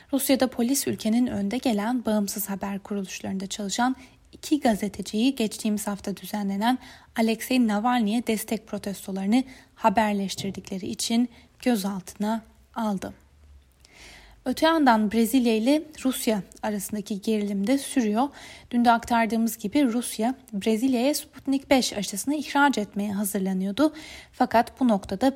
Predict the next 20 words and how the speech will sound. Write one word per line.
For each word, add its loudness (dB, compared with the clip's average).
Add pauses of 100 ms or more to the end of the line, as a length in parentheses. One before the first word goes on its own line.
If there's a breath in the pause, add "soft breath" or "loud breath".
Brezilya 0
Sağlık -4
Düzenleme -4
Kurumu 0 (340 loud breath)
Sputnik -2
beş 2
aşısının 0
ithalatını -2 (380 loud breath)
güvenlik 0
ve 2
etkililik 2
verilerinin 0
eksikliği 0
nedeniyle 2 (380 loud breath)
reddetti. 0 (1080 loud breath)
Bu 4
arada 6
Brezilya'nın 4
kullanım 2
onayı 2